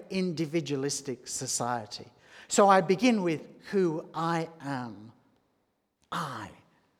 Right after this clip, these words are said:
and who I want to be and what I'm becoming. And then we have our private life, which perhaps has family at the center of that, and then friends and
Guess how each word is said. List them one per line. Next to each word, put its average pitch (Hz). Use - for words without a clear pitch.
and 165
who 233
I 214
want 202
to 196
be 160
and 131
what 156
I'm 151
becoming. 143
And 226
then 285
we 294
have 247
our 220
private 240
life, 123
which 196
perhaps 135
has 156
family 156
at 160
the 135
center 143
of 143
that, 160
and 123
then 123
friends 156
and 120